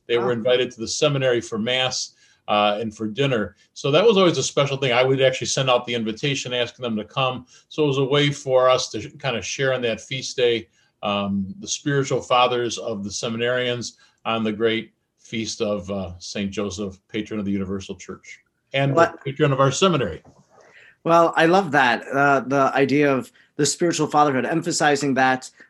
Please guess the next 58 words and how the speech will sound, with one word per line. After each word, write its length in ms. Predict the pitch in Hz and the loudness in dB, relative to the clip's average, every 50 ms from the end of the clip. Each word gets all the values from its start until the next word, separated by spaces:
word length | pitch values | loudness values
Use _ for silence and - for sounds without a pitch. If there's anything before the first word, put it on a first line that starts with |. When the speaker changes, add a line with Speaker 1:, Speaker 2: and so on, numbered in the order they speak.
| - | -6
Speaker 2:
uh, 140 | - 123 123 - | -2 -2 -2 0
aspect 460 | 117 123 131 127 - - 147 135 131 - | 0 -2 -2 -2 -2 -4 -4 -4 -2 -4
of 120 | 127 - | -6 -4
who 140 | - 143 139 | -4 -4 -4
Saint 240 | - - 147 127 117 | -2 -2 -2 -2 -2
Joseph 260 | 139 135 - 143 131 | -2 -2 -2 -2 -2
was. 220 | 139 135 123 131 | -2 -2 -4 -4
One 180 | 160 185 226 254 | 0 2 2 4
of 100 | 254 - | 4 4
the 60 | 208 | 4
things 140 | 196 185 135 | 2 2 2
you 80 | 175 | -2
mentioned 300 | 180 180 175 - 202 185 | -2 -2 -2 -2 -4 -4
is 80 | 165 - | -4 -4
the 80 | 147 143 | -4 -4
Saint 260 | - 185 180 175 - | -4 -2 -4 -4 -2
Joseph 320 | 185 185 - - 165 - | -4 -4 -4 -6 -8 -6
table 420 | - 170 160 151 135 151 156 156 - | -2 0 0 0 0 0 -2 -4 -4
and 320 | - 143 143 143 139 135 131 - - _ | -2 -2 -2 -2 -2 -4 -8 -12 -20 _
helping 340 | - - 175 170 180 185 160 | -2 -2 0 2 2 2 2
the 120 | 151 143 - | 2 0 -2
poor. 480 | - - - - 285 269 208 147 139 | -4 -10 -6 -2 0 2 4 4 4
And 220 | 143 143 135 127 - - - _ - | 4 4 2 -2 -6 -10 -20 _ -4
that's 240 | 139 147 - - | -2 -2 -2 2
one 200 | 180 202 190 185 | 2 4 4 4
thing 160 | - 196 185 175 | 4 2 2 4
that 140 | 170 147 | 2 2
we 80 | 139 151 | 2 0
kind 240 | 156 - 170 160 147 | 0 0 0 0 0
of 120 | 135 120 - | 0 -2 -2
understand 560 | - 156 139 151 135 - - 165 156 147 131 131 | -4 -2 -2 -2 -2 -2 -4 -2 -2 -2 -2 -2
about 320 | 123 143 131 131 131 - | -2 -2 -4 -4 -4 -4
the 100 | 143 139 | -6 -4
Holy 260 | 127 147 147 139 135 | -4 -2 -2 -2 -2
Family, 340 | 131 - 156 180 208 196 170 | -2 -2 -2 -2 -2 -2 -2
was 120 | 151 127 | -4 -4
that 120 | 143 123 - | -4 -4 -2
they 100 | 170 165 | 0 0
were 120 | 170 160 | 0 0
probably 600 | 165 - 175 190 180 202 156 151 165 156 143 117 - - _ _ _ | -2 -4 -4 -2 -2 -2 -2 0 -2 -2 -2 -4 -6 -14 _ _ _
poor. 640 | - - - 262 277 240 165 135 131 147 202 190 - - - _ - | -10 -2 0 2 4 4 4 4 4 4 2 0 -4 -10 -20 _ -6
That's 200 | 139 147 143 - | -4 -4 -4 -2
why 120 | 156 147 | -2 -2
they 140 | 120 143 139 | 0 0 0
offer 340 | 117 135 143 143 - 156 147 | 2 2 0 0 0 -2 -2
the 100 | 131 131 | -2 -2
two 200 | 131 - 165 147 | -4 -4 -4 -4
turtle 320 | - - 165 170 151 131 | -2 -2 -2 0 0 -2
doves. 340 | 110 113 95 104 104 - - | -4 -6 -10 -10 -10 -10 -8
Is 140 | 131 131 - | -8 -6 -4
that, 200 | 156 156 160 151 | -2 -2 -2 -2
Speaker 1:
Right. 120 | 123 117 - _ _ _ _ | -4 -8 -10 _ _ _ _
Speaker 2:
you 80 | 147 143 | -6 -4
Speaker 1:
That's 120 | 156 143 | -4 -4
Speaker 2:
think 100 | - 165 | -2 -4
Speaker 1:
right. 80 | 165 - | -6 -6
Speaker 2:
so? 300 | - 180 175 175 160 127 120 - | -6 -6 -6 -6 -8 -10 -12 -8
Yeah. 280 | - 151 135 127 131 | -6 -4 -4 -4 -6